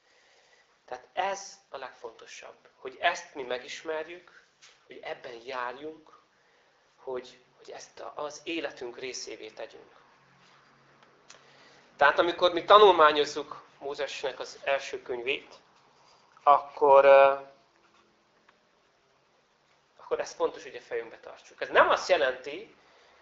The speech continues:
hogy a teremtés kit érdekel, mert nagyon sokat tanulhatunk belőle, és szerintem, legalábbis én magam sokat tanultam ebből, ahogy készültem.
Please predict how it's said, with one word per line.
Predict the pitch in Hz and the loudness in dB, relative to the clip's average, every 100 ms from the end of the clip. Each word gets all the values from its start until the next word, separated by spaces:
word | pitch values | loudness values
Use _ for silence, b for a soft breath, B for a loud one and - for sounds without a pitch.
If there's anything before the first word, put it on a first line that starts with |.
| b | b
hogy | - - 147 143 143 143 - - _ _ _ _ | -20 -2 2 4 4 0 -14 -20 _ _ _ _
a | 302 - - | 2 2 2
teremtés | 160 143 127 127 113 - - _ _ _ _ | -2 -2 -4 -12 -14 -18 -20 _ _ _ _
kit | 147 131 | -20 -8
érdekel, | 107 104 - 143 92 - _ _ b b b b b | -8 -8 -12 -8 -8 -10 _ _ b b b b b
mert | 202 | 0
nagyon | 302 180 | 2 2
sokat | 175 196 190 - | 0 -2 -4 0
tanulhatunk | 147 139 139 143 135 | -2 0 -4 -4 2
belőle, | 127 120 131 143 | 2 4 2 2
és | 143 - - - _ _ _ _ | 0 -12 -16 -20 _ _ _ _
szerintem, | _ - 156 135 120 127 139 | _ 0 0 0 -6 -8 -6
legalábbis | 131 131 - - | -6 -6 -8 -10
én | 135 | -8
magam | 127 131 113 117 139 - | -4 -2 -2 -4 -6 -14
sokat | - 123 120 - | -16 -12 -12 -12
tanultam | 123 113 113 - 110 | -14 -14 -14 -16 -14
ebből, | 107 - 143 180 - | -14 -10 -8 -8 -8
ahogy | 117 117 | -12 -14
készültem. | - 120 - 127 127 160 185 | -16 -18 -16 -16 -10 -12 -12